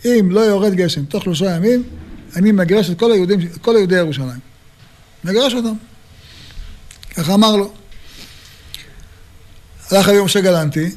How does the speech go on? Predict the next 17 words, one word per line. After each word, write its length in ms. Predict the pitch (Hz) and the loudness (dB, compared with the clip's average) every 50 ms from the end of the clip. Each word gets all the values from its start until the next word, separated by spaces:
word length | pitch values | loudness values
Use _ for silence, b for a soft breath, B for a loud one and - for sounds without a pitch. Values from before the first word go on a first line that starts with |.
| - - - | -12 -14 -8
אסף 320 | 170 151 - 247 214 170 | -6 -2 0 0 0 0
את 80 | 180 151 | -2 -4
כל 180 | - 214 202 196 | -2 -2 0 0
הקהל 320 | 180 - 175 180 185 180 | -2 -2 -2 -2 0 0
שהיה 200 | 156 175 170 165 | -2 -2 -2 -2
בירושלים, 380 | 156 156 143 117 143 139 135 131 | -2 -2 -4 -4 -4 -6 -6 -6
כמה 220 | - 170 180 185 | -4 -4 -4 -4
כבר 220 | 170 160 160 156 | -4 -4 -2 0
היו 160 | 160 175 196 190 | 0 2 2 2
בירושלים, 480 | 175 160 147 143 113 139 135 131 123 110 - - - | 0 -2 -2 -4 -6 -6 -6 -6 -8 -10 -12 -16 -20
תקופתו. 500 | - - - 143 - 139 131 - 165 156 - - - - - - - B B B B B - - - - | -18 -12 -12 -10 -8 -8 -8 -8 -10 -10 -10 -16 -20 -20 -20 -20 -20 B B B B B -20 -16 -8 -6
מעט, 380 | 160 185 220 220 175 143 - - - | -6 -4 -2 -2 -2 -2 -4 -8 -6
מעט, 320 | - 165 196 208 180 - - | -4 -2 -2 -2 -2 -2 -2
הרי 160 | 147 143 156 | -4 -4 -2
רובם 460 | 147 139 147 143 147 180 202 202 185 | -2 0 0 2 4 4 4 4 4
ברחו 280 | 170 165 147 - - 220 | 2 0 0 0 2 2
מירושלים. 520 | 196 185 170 160 147 - 156 165 165 143 | 2 2 2 0 -2 -2 -2 -4 -4 -6